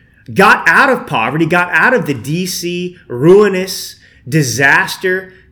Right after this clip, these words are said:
uh, uh, school system there that produced illiterate individuals who weren't capable of becoming functioning, contributing members of society. He eliminated that program,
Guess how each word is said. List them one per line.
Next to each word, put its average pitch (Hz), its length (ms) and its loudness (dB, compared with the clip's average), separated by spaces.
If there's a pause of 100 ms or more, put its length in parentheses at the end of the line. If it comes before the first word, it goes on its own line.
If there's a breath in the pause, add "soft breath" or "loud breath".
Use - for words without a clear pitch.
(260 soft breath)
uh, - 20 -20
uh, 139 360 0
school 247 480 0
system 123 460 -6
there 107 420 -6 (120)
that 160 220 -2
produced 175 480 0
illiterate 180 720 -2 (960 soft breath)
individuals 180 1040 0
who 180 100 0
weren't 175 280 0
capable 160 580 0
of 160 100 -4
becoming 139 400 -6
functioning, 160 720 -6
contributing 143 540 -6
members 131 340 -6
of 110 100 -14
society. 156 760 -8 (380 soft breath)
He 226 140 2
eliminated 220 520 0
that 113 180 -4
program, 98 580 -10